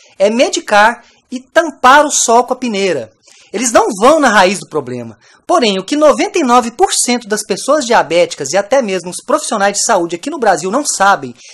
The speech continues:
é que você precisa limpar o seu metabolismo. Quando você limpa o seu metabolismo, a sua taxa de glicose naturalmente ficará regulada e você acaba com uma das raízes do problema da diabetes, que é a resistência à insulina.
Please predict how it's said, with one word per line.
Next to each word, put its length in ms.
é 80
que 100
você 240
precisa 520
limpar 520
o 60
seu 260
metabolismo. 640
Quando 220
você 240
limpa 360
o 40
seu 200
metabolismo, 720
a 80
sua 200
taxa 340
de 100
glicose 580
naturalmente 680
ficará 320
regulada 760
e 60
você 240
acaba 480
com 140
uma 140
das 200
raízes 340
do 100
problema 360
da 100
diabetes, 500
que 100
é 60
a 60
resistência 1160
à 120
insulina. 640